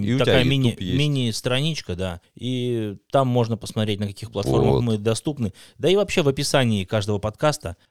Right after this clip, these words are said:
Speaker 2: э, есть вся информация.
Speaker 1: В общем, вся информация по вагинам будет на Ютубе или там, где Дэ-,
Speaker 2: <laughs>
Speaker 1: Дэн мне скинет
Speaker 2: Ты, ты
Speaker 1: ссылки.
Speaker 2: вон, вон о
Speaker 1: <laughs>
Speaker 2: чём, оказывается.
Speaker 1: Ну, а о чём ещё можно думать, как кроме не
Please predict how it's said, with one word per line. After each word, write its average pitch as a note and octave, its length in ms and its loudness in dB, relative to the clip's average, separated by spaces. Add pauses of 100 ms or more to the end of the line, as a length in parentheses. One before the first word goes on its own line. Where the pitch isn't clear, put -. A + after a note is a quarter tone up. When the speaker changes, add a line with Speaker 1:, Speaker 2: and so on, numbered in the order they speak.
(100)
Speaker 2:
э, F2 260 0
есть A2 340 0
вся A2 260 2
информация. F#2 640 0
Speaker 1:
В G#2 40 2
общем, A#2 280 0
вся B2 200 -2
информация A2+ 580 -4
по G#2 80 -4
вагинам G#2 520 -4
будет F#2 240 -6
на F2+ 180 -4
Ютубе F2+ 380 -8
или D2 160 -8
там, D#2+ 220 -4
где E2+ 160 0
Дэ-, D#3 320 4
Speaker 2:
<laughs> - 0 -
Speaker 1:
Дэн B2 200 4
мне G2+ 140 2
скинет B2+ 340 -6
Speaker 2:
Ты, D3 100 0
ты - 0 - (120)
Speaker 1:
ссылки. B2+ 260 4
Speaker 2:
вон, D3+ 420 4
вон C#3 140 4
о C3 140 4
Speaker 1:
<laughs> - 120 2
Speaker 2:
чём, B2+ 160 2
оказывается. G2+ 680 -2
Speaker 1:
Ну, E2 120 -2
а F#2+ 80 2
о B2 60 -2
чём E3+ 260 -4
ещё A2+ 320 -4
можно E2 360 -8
думать, F2 300 -10
как - 220 -8
кроме D#2+ 400 -8 (200)
не D#2 200 -2